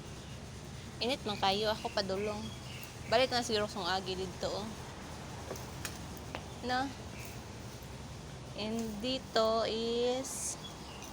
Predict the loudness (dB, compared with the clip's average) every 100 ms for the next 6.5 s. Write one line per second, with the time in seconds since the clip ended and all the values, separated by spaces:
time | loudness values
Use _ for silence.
0 | -6 -2 -2 -2 -6 -8 -8 -10 -10 -8
1 | -8 -8 -8 -8 -8 -8 -8 -8 -8 -8
2 | -8 -6 -6 -6 -6 -6 -6 -6 -6 -6
3 | -4 -2 0 0 -2 -4 -4 -2 -2 -2
4 | -4 -6 -6 -6 -6 -6 -6 -6 -8 -6
5 | -4 -2 0 2 2 0 -2 -2 -2 -2
6 | -2 -2 -4 -4 -4